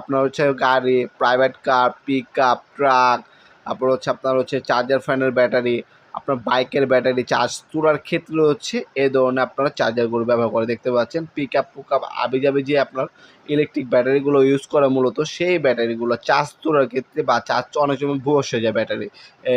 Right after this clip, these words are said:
চার্জটা তোলার জন্য এ ধরনের হচ্ছে ব্যাটারি চার্জারগুলো ইউজ করা হয় মূলত। দেখতে পাচ্ছেন এক্সট্রা আপনার হচ্ছে নজল সব কিছু দেওয়া আছে এটার সাথে। ফিউজ আপনার এক্সট্রা প্রয়োজন হয়, ফিউজ আপনার অনায়াসে আপনার ফিউজ এখানে দুই তিনটা এক্সট্রা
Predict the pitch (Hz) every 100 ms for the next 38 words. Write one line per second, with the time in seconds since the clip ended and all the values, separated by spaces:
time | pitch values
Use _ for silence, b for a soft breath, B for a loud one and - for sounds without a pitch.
0 | 123 - 127 - 151 - 170 165 139 160
1 | 160 185 156 135 131 131 - 165 135 120
2 | 120 127 120 123 123 127 127 147 - -
3 | 147 143 147 147 139 202 330 _ b b
4 | - 135 123 143 170 151 170 - - 156
5 | 151 151 147 151 127 120 131 127 151 -
6 | 139 131 123 135 139 110 - 117 113 -
7 | 117 - 104 - _ _ _ _ _ _
8 | _ _ _ _ b b - - 147 151
9 | 147 147 151 139 - 139 151 156 151 143
10 | 165 - 143 139 139 127 135 127 135 135
11 | 143 - 135 131 139 139 139 131 135 135
12 | 127 135 135 131 127 - 117